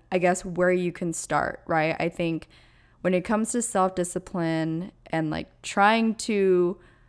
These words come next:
really figure out who you wanna become, but then not be so influenced by your friends, especially if you know deep down they're not doing things that you wanna do and they're not living a life that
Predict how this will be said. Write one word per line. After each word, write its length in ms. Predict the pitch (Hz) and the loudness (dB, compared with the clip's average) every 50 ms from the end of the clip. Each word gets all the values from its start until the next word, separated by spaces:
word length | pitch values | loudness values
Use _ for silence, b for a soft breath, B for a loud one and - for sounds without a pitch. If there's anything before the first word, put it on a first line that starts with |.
| b b - | b b -10
really 480 | 175 175 175 190 220 233 240 240 247 | -8 -6 -2 2 2 4 4 4 2
figure 340 | 240 - 226 208 180 180 190 | 2 2 0 0 2 4 4
out 320 | 180 175 175 170 175 202 190 - - | 6 6 6 4 4 2 -2 -4 -2
who 200 | - 226 233 240 | 0 2 2 2
you 160 | 233 220 208 | 2 2 0
wanna 200 | 196 190 190 185 | 0 0 0 0
become, 760 | 175 185 180 185 220 190 165 160 160 160 170 180 190 214 - - | 0 -2 -2 -2 -2 -2 -2 0 0 -2 -2 -4 -6 -8 -10 -6
but 160 | 254 190 180 | -6 -4 -2
then 140 | 190 185 180 | -2 -2 0
not 220 | 175 175 175 175 | 0 -2 -2 -2
be 100 | 202 185 | -4 -6
so 240 | 190 - - 185 175 | -6 -4 -4 -4 -4
influenced 500 | - 175 180 175 - 180 175 175 170 - | -4 -6 -8 -6 -4 -4 -4 -4 -4 -4
by 120 | - 170 | -4 -2
your 160 | 165 160 160 - | -2 -2 -4 -6
friends, 420 | - - 165 160 160 170 175 170 | -4 -2 -2 0 0 0 -2 -4
especially 580 | 170 - - - 170 160 - - - 175 165 165 | -4 -6 -2 -2 -2 -2 0 -2 -2 0 0 0
if 140 | 160 - | -2 -2
you 100 | 175 175 | -4 -2
know 240 | 170 170 165 165 170 | -2 0 0 0 -2
deep 280 | 165 - 170 160 - - | -2 -4 -6 -8 -4 -2
down 240 | 160 156 160 160 165 | -2 0 0 0 -2
they're 120 | 165 160 | -2 -2
not 460 | 165 165 175 175 202 233 - 220 220 | -2 -2 -2 0 0 0 -2 -4 -6
doing 480 | - 226 226 226 226 226 226 226 226 226 b b b b b b b b b b _ | -4 -2 0 0 2 2 2 0 0 -2 b b b b b b b b b b _
things 220 | - 226 240 240 | 4 4 6 6
that 100 | 220 233 | 6 4
you 220 | 196 175 175 208 226 | 2 2 0 0 2
wanna 200 | 233 233 233 220 | 2 2 2 2
do 400 | 185 247 269 247 175 151 151 - - | 2 2 2 2 2 2 0 -2 -2
and 120 | 185 190 | 0 0
they're 80 | 202 208 | 2 4
not 220 | 220 226 214 202 | 4 4 4 2
living 260 | 202 202 196 214 214 | 2 0 0 0 -2
a 60 | 208 | 0
life 420 | 190 185 185 180 185 185 185 185 - - | 2 2 4 4 4 2 0 -2 -6 -14
that 400 | - 180 175 175 175 170 - - | -4 2 4 4 4 4 2 -2